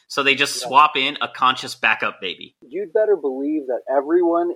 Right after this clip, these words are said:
Speaker 2: in that shooting room, lights, production assistants, all those guys are on their best <laughs> behavior.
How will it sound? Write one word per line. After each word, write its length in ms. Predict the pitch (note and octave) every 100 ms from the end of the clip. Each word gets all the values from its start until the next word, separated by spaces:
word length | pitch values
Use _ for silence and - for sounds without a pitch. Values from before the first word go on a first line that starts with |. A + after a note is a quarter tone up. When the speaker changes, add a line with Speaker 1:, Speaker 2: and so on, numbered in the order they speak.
| C#3+
Speaker 2:
in 260 | D3 D#3 C#3
that 240 | C3+ C#3
shooting 420 | - - E3+ D3
room, 320 | B2 A2+ G#2+ G2
lights, 680 | G#2+ B2+ C#3 D#3 D#3+ - - _ _ _ _
production 500 | - C3+ C3+ - D#3+
assistants, 1000 | D3+ - D#3 - - C3+ C3+ C3 - - -
all 300 | A#2+ C3+ D#3
those 240 | D#3+ D#3
guys 500 | C3 C3+ B2+ B2 A#2 _ _ _ -
are 220 | B2+ B2+
on 280 | C3 B2+ A#2
their 280 | C#3 A#2+ A2+ _ _ _ -
best 480 | C#3+ - - - -
<laughs> 40 |
behavior. 880 | B2+ A#2 - C#3+ A#2 - _ F3 C3+